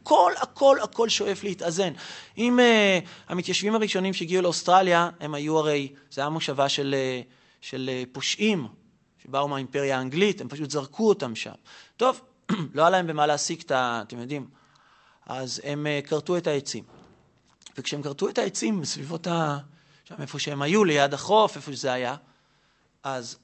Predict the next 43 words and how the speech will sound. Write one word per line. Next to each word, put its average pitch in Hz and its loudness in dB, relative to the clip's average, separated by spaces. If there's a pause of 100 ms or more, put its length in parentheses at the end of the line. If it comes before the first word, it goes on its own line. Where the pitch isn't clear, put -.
(240)
<clears throat> - -6
ברבות 156 -4
הימים 175 -2
והשנים, 175 -4
מה 143 -6
שקרה 170 0
זה 156 -6
שהאדמה 120 -2
התחילה 135 -8
להיסחף, 135 -8 (680)
ואז 113 -12
הם 123 -10
התחילו 127 -8
לאבד 127 -2
אדמה, 151 2 (260)
אז 117 -14
הם 120 -8
נאלצו 117 -6
לשתול 123 -6
אותה 127 -6
מחדש, 160 -2 (520)
את 123 -12
העצים. 104 -6 (600)
זאת - -20
אומרת 135 -2
שכל 285 6 (100)
פעולה 277 6
שאתה 196 2
עושה 190 0
בעולם 165 0
הזה, 214 -4
היא 220 -4
תשפיע 196 0
לטווח 135 -4
יותר 139 -4
ארוך, 180 0
רק - -4
אצלנו 214 -6
אומרים, 208 -4
"השם 196 -6
יתברך 185 0
הוא - 0
אלתר, 214 0